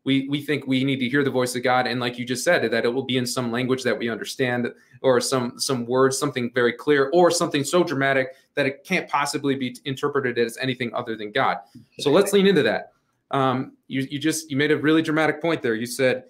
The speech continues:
God doesn't speak in words. So if he doesn't s-, always speak in words, not that he doesn't occasionally, but if the majority of the time he's speaking at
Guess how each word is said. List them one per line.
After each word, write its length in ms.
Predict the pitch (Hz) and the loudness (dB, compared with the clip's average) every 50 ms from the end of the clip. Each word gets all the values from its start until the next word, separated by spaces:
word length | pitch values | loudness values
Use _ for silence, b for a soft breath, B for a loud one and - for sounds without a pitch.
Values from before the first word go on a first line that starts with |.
| b b b b _ | b b b b _
God 220 | 127 123 131 131 | 0 0 0 2
doesn't 280 | 135 135 131 143 143 135 | 0 0 0 0 -4 -4
speak 460 | - - - - 135 127 120 123 - _ | -6 -8 -8 -6 -6 -6 -6 -8 -12 _
in 260 | 135 123 120 120 123 | -10 -8 -8 -8 -6
words. 600 | 135 160 170 135 113 - - - - - - - _ _ _ _ _ _ _ _ | -2 -2 0 0 0 -2 -6 -12 -14 -16 -16 -16 _ _ _ _ _ _ _ _
So 320 | - - 135 127 - - | -2 0 2 2 2 0
if 80 | 139 135 | -4 -4
he 80 | 139 | 0
doesn't 240 | 135 175 185 151 165 | 2 2 2 2 -2
s-, 180 | 156 - - - - | -6 -8 -10 -4 0
always 240 | 156 151 151 143 147 | 0 2 2 0 -2
speak 220 | - - 135 135 | -4 -6 -6 -6
in 100 | 131 120 | -4 -4
words, 240 | 117 120 139 135 - | -2 -4 -4 -2 -4
not 160 | 139 135 135 | -6 -2 0
that 100 | 139 131 | 0 0
he 100 | 131 131 | 0 -2
doesn't 380 | 127 - 139 131 123 117 110 - _ _ _ _ _ _ _ _ _ _ _ _ | -2 -2 -2 -2 -2 -4 -10 -14 _ _ _ _ _ _ _ _ _ _ _ _
occasionally, 600 | - - 151 151 151 104 113 95 98 110 131 - _ _ _ _ _ _ _ _ | -8 -2 -2 -2 -2 -2 -6 -10 -10 -12 -12 -14 _ _ _ _ _ _ _ _
but 220 | 135 135 131 131 - | 2 4 4 4 2
if 300 | 135 135 - - - - _ | 0 -2 -2 -4 -14 -10 _
the 260 | 127 120 - 151 147 - | -10 -8 -8 -12 -10 -6
majority 420 | 147 139 120 147 202 233 - 170 | -6 -2 2 4 4 6 6 4
of 80 | 143 120 | 2 2
the 60 | 131 | 0
time 260 | 127 135 131 127 131 | 0 0 -2 0 0
he's 120 | 139 139 139 | -2 -2 -4
speaking 400 | - - 180 175 160 147 135 131 | -6 -6 -6 -4 -4 -4 -2 -2
at 300 | 135 131 127 127 b | 0 -2 -2 -2 b